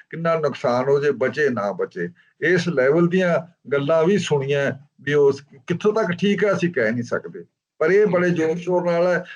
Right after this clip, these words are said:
ਵੀ ਇਸ ਕਰਕੇ ਜੇ ਸੱਤ ਮੈਂਬਰੀ ਕਮੇਟੀ ਮੰਨੀ ਜਾਂਦੀ, ਫਿਰ ਤਾਂ ਅਕਾਲੀ ਦਲ ਇਕੱਠਾ ਹੋ ਜਾਣਾ ਸੀ, ਮੈਂਬਰਸ਼ਿਪ ਸਾਰੀ ਸਾਂਝੀ ਹੋਣੀ ਸੀਗੀ। ਤੇ ਉਹ ਫਿਰ ਉਹ, ਉਹ ਇਸ ਗੱਲ ਤੋਂ ਬਚਣ ਲਈ ਉਹਨੇ ਨਵਾਂ ਜਿਹੜਾ ਆਪਦਾ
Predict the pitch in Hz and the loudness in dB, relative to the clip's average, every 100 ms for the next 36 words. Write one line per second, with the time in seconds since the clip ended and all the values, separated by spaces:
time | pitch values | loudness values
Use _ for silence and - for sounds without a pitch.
0 | _ 180 185 185 - 190 180 202 151 143 | _ 0 2 0 0 -2 2 0 0 0
1 | 180 175 - 131 - 156 160 170 175 180 | 0 0 0 -4 -4 -4 -2 0 0 0
2 | 170 180 175 135 131 175 180 165 170 165 | -2 0 0 -2 -2 0 2 2 0 -2
3 | - _ 180 185 208 185 202 220 214 214 | -6 _ -2 0 0 2 2 4 2 0
4 | 180 220 226 220 220 220 208 185 - _ | 0 2 2 2 2 0 0 -2 -4 _
5 | _ _ _ 131 147 175 170 196 - 180 | _ _ _ -2 0 0 0 -2 0 0
6 | 196 185 185 220 214 202 202 160 196 180 | 2 0 0 2 2 2 2 2 0 0
7 | 175 - _ _ _ _ 170 170 175 170 | 0 -4 _ _ _ _ -2 0 2 2
8 | 175 175 175 202 202 165 170 175 196 185 | 2 2 2 4 4 4 4 4 4 4
9 | 208 202 170 160 170 175 139 131 156 165 | 2 -2 -2 -2 -2 -2 -2 -2 -4 -2
10 | 160 160 151 143 - _ - 143 135 151 | -2 0 -2 -4 -12 _ -6 -2 0 2
11 | 170 170 170 165 147 165 147 135 | 2 0 2 2 0 0 -2 -2